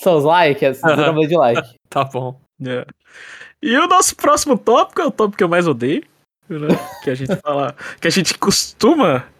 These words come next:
Speaker 3: né, falar sempre nessas, essas aberturas do Conexão Nintendo, né? É dois mil e vinte e dois pra Pokémon. Ah, e aí? Eu, é, é, cês, cês são os, os especialistas. E aí? Nova geração, remake, spin-off,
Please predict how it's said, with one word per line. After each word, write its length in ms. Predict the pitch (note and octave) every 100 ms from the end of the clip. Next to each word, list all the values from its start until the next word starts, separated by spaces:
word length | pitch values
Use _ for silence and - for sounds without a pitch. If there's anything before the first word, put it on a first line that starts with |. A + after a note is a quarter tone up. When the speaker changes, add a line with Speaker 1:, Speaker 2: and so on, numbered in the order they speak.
| _ D#3
Speaker 3:
né, 220 | C#3+ C#3+
falar 340 | C#3 - D3 C#3
sempre 260 | D#3+ D3+
nessas, 360 | D3 C3+ C3+ C3 -
essas 200 | - C#3
aberturas 540 | C3 C#3 - F#3+ F3+
do 60 | -
Conexão 340 | D3 - C3+
Nintendo, 600 | B2+ - B2 - C#3+ E4+ F#4+ -
né? 260 | F3 A3+ -
É 220 | G3 G3+
dois 280 | E3+ G#3+ F#3+
mil 140 | C#4+
e 20 | D4
vinte 180 | C#4+
e 40 | G3
dois 160 | A#3+
pra 160 | - C#4+
Pokémon. 460 | C#4 C#4 A3 D3 C#3 _ _
Ah, 360 | - C3+ A#2+ C3+ - _
e 100 | D#3+
aí? 240 | F#3+ C#3+ C3 _ _ _ _
Eu, 300 | G#3 D#4+ C#4
é, 320 | - A3 - - F3+
é, 40 | F3
cês, 440 | - D4+ - - _
cês 200 | - E4+
são 240 | - G3 D3+
os, 340 | C#3 - - _ - - - E3
os 100 | D#3+
especialistas. 800 | - D#3 - C3 A#2+ - C3+ C#3+
E 80 |
aí? 160 | D3 A#2+ -
Nova 220 | C#3 C3+
geração, 680 | B2+ A2+ - C#3+ D3+ C#3 C#3
remake, 560 | - A#2 A#2+ C#3 B2 -
spin-off, 600 | - B2+ B2 B2+ C3